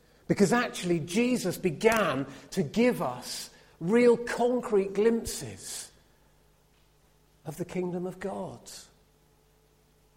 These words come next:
of the way things should be and the way things will be. Think about it.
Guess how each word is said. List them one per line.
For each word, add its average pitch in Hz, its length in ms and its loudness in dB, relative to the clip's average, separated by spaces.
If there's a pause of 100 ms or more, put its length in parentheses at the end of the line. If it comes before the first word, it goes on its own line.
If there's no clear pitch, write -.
(800)
of 156 100 -6
the 196 80 6
way 202 260 4
things 190 380 0
should - 540 -2
be 156 200 -2
and 151 120 -4
the 160 60 -4
way 175 220 -4
things 175 420 -6 (260)
will 196 420 -4
be. 135 480 -12 (960)
Think 233 300 -4
about 165 340 -6
it. - 180 -14